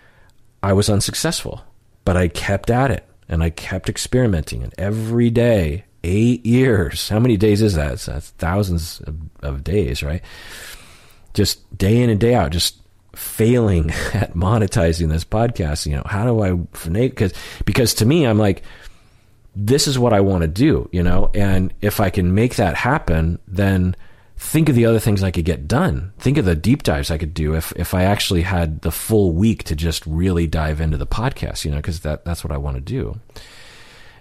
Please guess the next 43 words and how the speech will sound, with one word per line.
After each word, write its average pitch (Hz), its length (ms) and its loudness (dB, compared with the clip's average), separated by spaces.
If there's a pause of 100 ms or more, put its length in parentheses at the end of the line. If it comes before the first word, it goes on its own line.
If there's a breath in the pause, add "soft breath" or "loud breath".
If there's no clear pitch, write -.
And 98 360 2 (1080)
so, 98 480 2 (300)
uh, 87 520 0 (880)
you 113 120 2
know, 107 100 4
that, 101 180 0
it's 120 200 2
that, 131 200 0
I 127 60 2
think 160 160 4
it's 165 140 -2
that 139 160 0
obsessiveness. 113 480 4
So 131 160 2
when 120 120 2
people 175 280 4
are 131 120 6
like, 107 260 2
you 110 80 2
know, 104 60 4
"How 147 200 2
do 143 160 4
I 123 380 2 (720 loud breath)
get 117 200 2
as 107 160 2
much 98 300 0
done 104 260 4
as 85 200 0
you?" 147 220 4
I, 113 260 0
I 131 80 2
don't 180 140 2
know, 156 380 2
i-, 123 160 0
unless 123 420 2
you 185 60 -2
can 120 360 0 (420)
change 123 400 0
your 98 140 2
wiring 85 580 2
to - 120 -10
become 87 320 -2
as, 78 120 -2